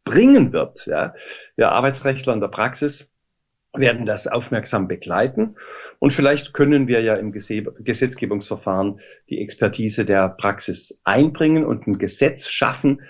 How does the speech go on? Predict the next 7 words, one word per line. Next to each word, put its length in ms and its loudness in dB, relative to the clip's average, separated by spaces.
das 220 0
am 140 0
Ende 280 -2
des 220 -4
Tages 480 -4
hilft, 580 0
unterstützt, 880 -4